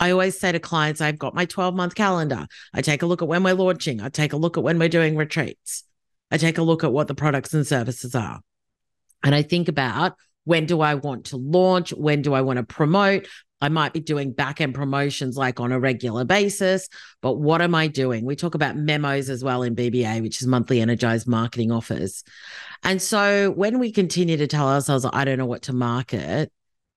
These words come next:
then we will continue to stay in the faff and in the indecision because we've not made the decision to take control. But when you're like, "I know what I need to do,"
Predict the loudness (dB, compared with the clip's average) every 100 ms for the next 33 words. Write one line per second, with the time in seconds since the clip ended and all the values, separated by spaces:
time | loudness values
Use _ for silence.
0 | _ 0 2 4 4 2 0 -2 0 0
1 | 0 -2 -2 -2 0 -2 -4 -2 -2 -2
2 | -4 -2 0 0 -2 -18 _ -20 -6 -2
3 | 0 0 0 0 -2 -2 -4 -4 -2 -2
4 | -2 -2 -2 2 2 0 -2 -2 0 -2
5 | -2 -4 -4 -4 -4 -4 -4 -4 -4 -4
6 | -4 -6 -8 -16 _ _ _ _ _ _
7 | _ _ _ _ _ 0 2 2 4 2
8 | 4 2 0 -6 -4 0 2 0 -4 -8
9 | _ -2 2 2 2 2 0 0 0 -2
10 | -4 -8 -4 2 4 6 4